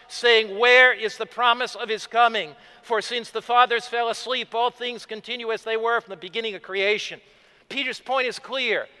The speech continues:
The scoffers can scoff. The mockers can mock. The ridiculers can ridicule. The doubters can doubt. The skeptics can skepticize. I hope my English teacher's not here. I made up that word.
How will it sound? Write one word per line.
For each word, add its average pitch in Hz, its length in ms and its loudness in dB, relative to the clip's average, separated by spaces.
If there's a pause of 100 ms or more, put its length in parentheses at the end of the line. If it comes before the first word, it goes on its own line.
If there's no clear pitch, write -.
(120)
The 214 100 -8
scoffers 240 680 0
can 233 200 -10
scoff. 226 640 0 (280)
The 226 100 0
mockers 233 640 4
can 233 240 -4
mock. 214 440 6 (320)
The 233 80 4
ridiculers 254 760 0
can 233 280 -2
ridicule. 220 640 -4 (280)
The 226 100 2
doubters 254 540 4
can 233 300 -10
doubt. 254 380 6
The 208 80 -8
skeptics - 680 -4
can 247 160 -4
skepticize. 185 960 0
I 196 120 0
hope 185 160 -6
my 170 120 -4
English 170 280 -10
teacher's 147 320 -14
not 160 160 -4
here. 160 140 -4
I 147 60 -4
made 165 180 -2
up - 140 0
that 135 160 -8
word. 127 240 -10